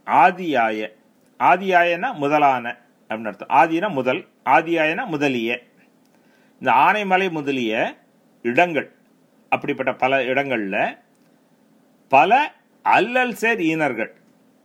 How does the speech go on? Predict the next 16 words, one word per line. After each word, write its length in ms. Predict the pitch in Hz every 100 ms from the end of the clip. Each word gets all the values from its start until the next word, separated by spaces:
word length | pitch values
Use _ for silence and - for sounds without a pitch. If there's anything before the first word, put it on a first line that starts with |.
| _ _ -
இந்த 160 | 120 117
சமணர்கள்லாம் 480 | 151 196 185 170 202
கூட்டம் 220 | 185 180
கூட்டமா 200 | 151 160
அங்க 180 | 175 135
இருக்கா. 460 | 120 - 107 220 - _ _ _ _ _ _ _ -
இந்த 160 | 123
சமணர்கள் 460 | - 156 254 220 208
எப்படிப்பட்டவர்கள் 720 | 156 247 214 175 160 135 135
அப்படின்னாக்க, 600 | 110 110 101 95 160 - - _ _ _
அல்லல் 520 | - 160 226 254 247
சேர் 400 | 196 220 262 - -
ஈனர் 420 | 131 160 165 156
அப்படிங்கிறார். 380 | 110 113 107 92 - _ _ _
ஈனர் 380 | - 175 208 208
அப்படின்னாக்க 640 | 185 165 160 151 147 220